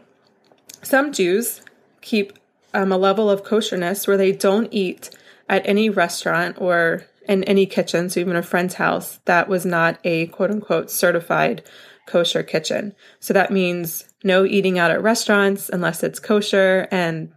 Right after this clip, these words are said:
there's just a small handful of kosher restaurants in most cities, unless you're in New York and L A, and no eating at friends' houses, things like that. And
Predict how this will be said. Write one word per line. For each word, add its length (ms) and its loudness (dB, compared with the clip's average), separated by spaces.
there's 180 -2
just 200 -6
a 60 -4
small 320 2
handful 480 0
of 120 -2
kosher 300 0
restaurants 480 -2
in 80 -4
most 220 -2
cities, 320 -4
unless 300 -4
you're 140 -4
in 100 -4
New 60 -4
York 280 -2
and 100 -6
L 160 -2
A, 280 -2
and 640 2
no 200 2
eating 240 -2
at 100 -8
friends' 300 2
houses, 560 0
things 240 -8
like 160 -14
that. 340 -8
And 440 2